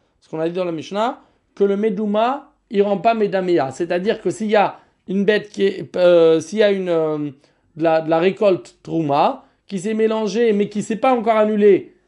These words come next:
il s'est mélangé avec du profane, un kilo de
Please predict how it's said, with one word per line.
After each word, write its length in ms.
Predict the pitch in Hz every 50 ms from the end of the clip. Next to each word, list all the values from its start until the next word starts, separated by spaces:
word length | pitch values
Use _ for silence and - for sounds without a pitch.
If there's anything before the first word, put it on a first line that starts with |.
| _ -
il 60 | 165
s'est 160 | - 208 202
mélangé 260 | 208 214 214 214 208
avec 160 | 214 208 202
du 80 | 190 190
profane, 540 | 151 151 175 147 127 147 170 214 233 214 - - _ _ _ -
un 160 | 220 220 240
kilo 400 | 220 - 214 233 220 226 226 214
de 380 | 180 185 208 208 185 143 -